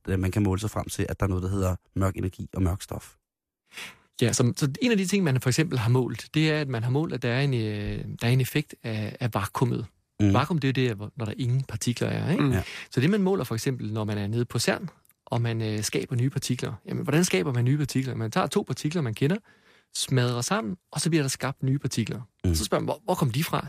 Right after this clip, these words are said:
Speaker 2: de nye partikler? Jamen, de lå ligesom i vakuumet, og de havde ligesom muligheden for at blive skabt hele tiden.
Speaker 3: Mm.
Speaker 2: Okay? Og den her mulighed, det er noget, vi kalder vakuumfluktuationer. Det er fuldstændig standardord inden for fysikverdenen.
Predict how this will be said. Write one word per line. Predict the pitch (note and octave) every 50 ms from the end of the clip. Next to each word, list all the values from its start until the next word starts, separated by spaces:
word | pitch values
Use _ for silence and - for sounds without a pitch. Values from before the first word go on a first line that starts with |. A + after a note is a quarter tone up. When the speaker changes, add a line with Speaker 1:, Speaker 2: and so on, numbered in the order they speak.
| - -
Speaker 2:
de | C3
nye | B2 B2+ C3+
partikler? | - - - - B2+ A#2+ C3 A#2 - - - - - - - - - - -
Jamen, | C#3 C3 C3+
de | F#3
lå | F3+ F3 G3+ A#3 -
ligesom | - D#3+ D#3+ F#3 F3+ F#3+ F#3
i | D#3 A#2+
vakuumet, | A#2 A#2+ D3+ - - D3 A#2+ A#2 A2+ A#2 _ _ _ - - -
og | C#3+
de | B2+ C#3
havde | E3 G3
ligesom | G3 F#3+ F3+ E3+
muligheden | E3 F3 G3 G#3 A3+ A#3 F#3+ C#3+ C#3 B2+
for | B2+ D#3+
at | D3+ C#3
blive | C3+ -
skabt | - - - - -
hele | - - C#3 C3+
tiden. | - - C#3 B2+ B2+ A#2+ -
Speaker 3:
Mm. | - D3
Speaker 2:
Okay? | C#3+ D#3+ F#3+ - - - - -
Og | -
den | F#3+ G3+ G3+
her | F#3
mulighed, | D#3 D3 D#3 D#3+ E3+ G3+ A3+ C4 D4+ B3 D#3+ A#2 B2 A2+ - - _ _ _ _ _ - -
det | A#3
er | A#3
noget, | G3 F3+
vi | F3 F3+
kalder | - D3 B2 A2+
vakuumfluktuationer. | - - C3+ - - B2+ A2+ - - - A#2 - - - B2 B2 - - A#2 - A2+
Det | B2
er | E3
fuldstændig | - A3+ - - D#3+ C3
standardord | - - A#2 B2 D3 C#3+ A2 G#2+ A2+ A#2 - A#2+
inden | A2+ A2+
for | - - A#2
fysikverdenen. | - - A2+ A2 A2+ A#2 A#2+ A2+ A2 G#2+ A2